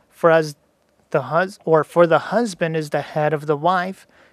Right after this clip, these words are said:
even as Christ is the head of the church, his body, and is himself its Savior. Now, as the church submits to Christ,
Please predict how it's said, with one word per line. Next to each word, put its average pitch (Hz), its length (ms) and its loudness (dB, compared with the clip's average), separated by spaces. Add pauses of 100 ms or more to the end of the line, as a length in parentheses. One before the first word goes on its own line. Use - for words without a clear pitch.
(200)
even 165 680 -4
as 151 300 -2
Christ 175 840 -4
is 156 180 -6
the 147 120 -4
head 147 240 -4
of 139 140 -8 (160)
the 156 100 -4
church, - 600 -4 (240)
his 156 180 -8
body, 147 420 2 (540)
and 170 140 0
is 160 260 -2 (160)
himself 190 580 -2
its 180 140 -8
Savior. - 580 -6 (960)
Now, 165 300 4
as 156 300 -2
the 151 100 -10
church 156 300 -6
submits 139 460 -12
to 147 100 -16
Christ, 185 640 -4